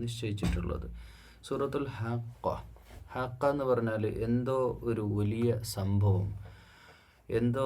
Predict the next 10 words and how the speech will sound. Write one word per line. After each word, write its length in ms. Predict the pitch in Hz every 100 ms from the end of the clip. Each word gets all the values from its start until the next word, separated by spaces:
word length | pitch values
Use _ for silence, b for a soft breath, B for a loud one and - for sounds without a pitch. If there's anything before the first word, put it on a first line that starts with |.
| 127 110
ഒരു 140 | 120 117
യഥാർത്ഥമായും 1040 | 110 104 120 127 123 - 123 117 113 110 110 104 104
സംഭവിക്കാൻ 920 | 98 101 113 117 117 123 123 127 135 139 127
പോകുന്ന 460 | 120 120 123 131 135
ഒരു 100 | 131 117
സംഭവം. 380 | 98 87 92 78 - - - - - - 104
എന്താണോ 440 | 101 104 117 127 135 135
ഇനി 140 | 135 123
ഭാവിയിൽ 420 | 120 120 123 127 131
വന്ന് 300 | 113 117 123